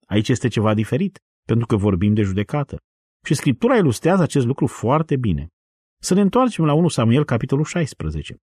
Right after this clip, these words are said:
Și am să vă arăt câteva ilustrații ale acestui lucru pe măsură ce parcurgem pe scurt acest capitol. Unu Samuel, capitolul șaisprezece.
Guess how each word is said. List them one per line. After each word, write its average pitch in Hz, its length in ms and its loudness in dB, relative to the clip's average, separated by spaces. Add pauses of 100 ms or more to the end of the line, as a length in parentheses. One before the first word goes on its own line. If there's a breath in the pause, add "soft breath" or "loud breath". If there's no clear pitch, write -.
(440)
Și - 120 -4
am 247 60 2
să 220 120 0
vă 151 80 4
arăt 165 180 2
câteva 123 300 2
ilustrații 113 440 0
ale 101 100 2
acestui 120 280 -2
lucru 113 240 -2
pe 117 120 -2
măsură 101 380 0
ce 117 140 -4
parcurgem 113 600 -2
pe 90 100 -4
scurt 107 340 -6
acest 90 240 -8
capitol. - 480 -14 (680)
Unu 262 200 2
Samuel, 139 360 2
capitolul 113 420 -2
șaisprezece. 78 720 -8